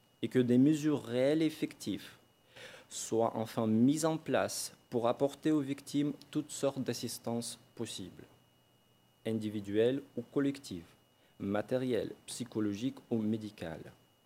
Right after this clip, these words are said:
afin de leur permettre de simplement survivre et de reconstituer, dans la mesure du possible, leur vie brisée. Elles espèrent simplement que leur espoir ne se transformera pas en désillusion.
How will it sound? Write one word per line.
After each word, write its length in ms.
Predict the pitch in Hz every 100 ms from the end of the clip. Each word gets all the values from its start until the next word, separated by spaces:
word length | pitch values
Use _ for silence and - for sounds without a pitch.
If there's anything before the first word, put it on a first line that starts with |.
| _ _ -
afin 240 | 107 151
de 140 | 147 139
leur 180 | 143
permettre 680 | 143 - 151 147 143 139 -
de 140 | 107
simplement 640 | 104 - 160 156 156 143 139
survivre 760 | 139 - 156 127 127 135 143 143 - - -
et 100 | 123
de 100 | 131
reconstituer, 960 | 127 139 135 127 - 120 - 110 98 - _ _ _ _ _ -
dans 220 | 98 110
la 80 | 110
mesure 340 | 117 110 123
du 120 | 113
possible, 520 | 110 110 - 98 95 95 - _ _
leur 260 | - 117 107
vie 160 | 104 120
brisée. 440 | 98 104 85 87 - _ _ _ _ _ _ _ _ _ _ - - - _
Elles 220 | - 131 151
espèrent 320 | 156 175 156
simplement 640 | 147 127 123 120 131 147 - _ _ _ _
que 100 | -
leur 200 | 131 120
espoir 680 | 113 - - 113 120 135 - - _
ne 120 | 110
se 140 | 117 127
transformera 680 | - 120 - 117 110 110 107
pas 320 | - 131 143 -
en 120 | 104
désillusion. 800 | 101 98 113 107 101 92 87 85